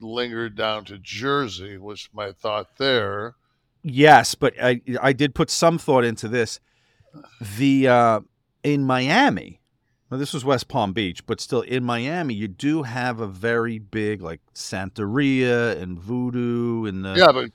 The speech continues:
Speaker 1: West Palm is, like, seventy-five miles.
Speaker 2: Well, West Palm, yeah, they, but I'm saying to, to hear the headline, you
Speaker 1: Yeah.
Speaker 2: could also go to Flor-, w-,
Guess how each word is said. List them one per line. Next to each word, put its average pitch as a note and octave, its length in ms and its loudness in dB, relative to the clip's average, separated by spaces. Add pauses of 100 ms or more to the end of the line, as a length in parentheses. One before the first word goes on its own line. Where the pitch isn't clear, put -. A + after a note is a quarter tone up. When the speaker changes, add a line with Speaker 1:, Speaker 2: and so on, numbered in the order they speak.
Speaker 1:
West E3 380 2
Palm F3+ 420 -2
is, G#2+ 320 -10
like, G#2+ 220 -8 (720)
seventy-five A#2+ 920 -2
miles. C3 380 -4
Speaker 2:
Well, D#3 240 10
West D3+ 300 6
Palm, A2 300 -2
yeah, G#2 140 -4
they, G#2 180 -4
but G2+ 320 -4
I'm B2 100 -2
saying B2 360 -4
to, C#3 160 -4
to - 200 -14
hear B2 240 -2
the A2+ 140 -4
headline, C#3+ 520 -2
you E3 60 2
Speaker 1:
Yeah. A2+ 160 4
Speaker 2:
could E3 160 0
also D3+ 340 0
go A#2 220 0
to F#2 60 -6
Flor-, A#3 320 -2
w-, A2 260 -12